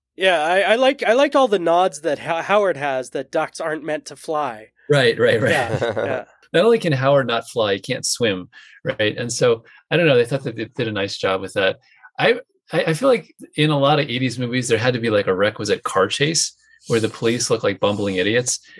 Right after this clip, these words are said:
Speaker 1: Yeah.
Speaker 2: And so there was a
Speaker 3: <laughs>
Speaker 2: bunch of, bunch of that here, where there's, like, I, you know, they destroy a bunch of car-, you know, police cars and stuff like that, and they're off,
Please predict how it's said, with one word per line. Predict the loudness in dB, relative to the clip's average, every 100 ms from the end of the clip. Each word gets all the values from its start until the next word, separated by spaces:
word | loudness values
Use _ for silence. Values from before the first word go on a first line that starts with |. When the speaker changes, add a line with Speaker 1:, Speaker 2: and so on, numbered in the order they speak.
| 0
Speaker 1:
Yeah. | 2 4
Speaker 2:
And | 2
so | 2
there | 2 2
was | 2
a | 0
Speaker 3:
<laughs> |
Speaker 2:
bunch | 0 0 2
of, | 0 0 -2
bunch | 0 2 2
of |
that | 2 0 -2 -6
here, | -4 2 2 2 -2 _ _ 0
where | 2 2 2
there's, | 0 0 0
like, | 2 0 -6 -16 -4
I, | 0 0
you | -2 -4
know, | -4 -6
they | -6 -10 -14 -20 -20 _ -20 -20 _
destroy | -4 0 2 4 4
a |
bunch | 2 -2
of | -2
car-, | -2 -2
you | -4
know, | -10 -8
police | -4 -2
cars | 0 2 2 0
and | -4
stuff | -12 -6
like | -2
that, | 0 2 0
and | -2
they're | -2 0
off, | 0 -4